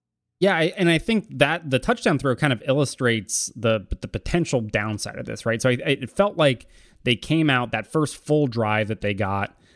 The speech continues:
um, they brought him in there on a, on a few plays, right? Kind of like they did in the preseason game. It was, it was looking a lot like it did early in that, that final preseason game there.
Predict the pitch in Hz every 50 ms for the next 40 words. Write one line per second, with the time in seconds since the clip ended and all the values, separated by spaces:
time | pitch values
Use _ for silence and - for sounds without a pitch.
0 | _ - - - 113 107 104 101 98 95 98 - - - 101 98 92 87 - 110
1 | 107 120 120 117 117 120 120 120 117 117 117 117 117 113 117 123 - 131 120 113
2 | 113 113 - 127 120 110 - - 123 120 120 120 117 101 110 117 117 113 120 120
3 | - - - 143 135 131 131 110 120 120 113 - 123 120 110 117 113 113 113 104
4 | - - 127 131 123 - 104 95 113 113 110 - - - - 101 104 107 107 104
5 | 98 95 95 113 - - 104 104 101 92 90 - - 117 120 131 127 - 131 117
6 | 113 107 101 95 104 110 110 113 - - 113 107 113 104 - 113 107 98 98 110
7 | 104 101 - - 104 107 104 107 104 101 101 98 98 95 98 101 - 104 101 104
8 | - - 113 107 104 95 - - 160 185 - 143 117 113 110 107 101 107 104 101
9 | 104 104 104 101 98